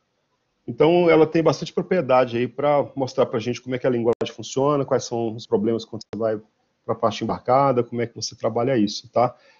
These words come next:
Sofreu bastante com a parte do Rust, porque ela pegou uma época da linguagem que era muito instável, então a linguagem tava mudando muito mesmo. Ela tinha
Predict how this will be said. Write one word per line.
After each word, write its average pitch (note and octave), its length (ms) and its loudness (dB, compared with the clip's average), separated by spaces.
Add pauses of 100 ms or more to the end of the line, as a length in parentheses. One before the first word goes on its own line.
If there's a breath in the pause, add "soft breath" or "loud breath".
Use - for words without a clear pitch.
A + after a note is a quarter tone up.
(200 soft breath)
Sofreu D#3 380 4
bastante D3 560 4
com C3 200 4
a A2+ 60 2
parte A#2 320 0
do A#2+ 140 0
Rust, C#3 260 0
porque A#2+ 300 -6
ela A#2+ 260 4
pegou B2 300 0
uma B2+ 220 2
época B2 240 2
da A#2 140 2 (120)
linguagem A2+ 260 2
que - 80 -4
era A#2+ 140 4
muito C#3 500 -2
instável, C#3 640 0 (480)
então C3 140 4
a - 20 4
linguagem A#2+ 300 2
tava B2+ 140 2 (160)
mudando C3+ 240 2
muito C#3 440 0
mesmo. B2 420 -4 (420)
Ela G#2+ 200 2
tinha C#3+ 500 2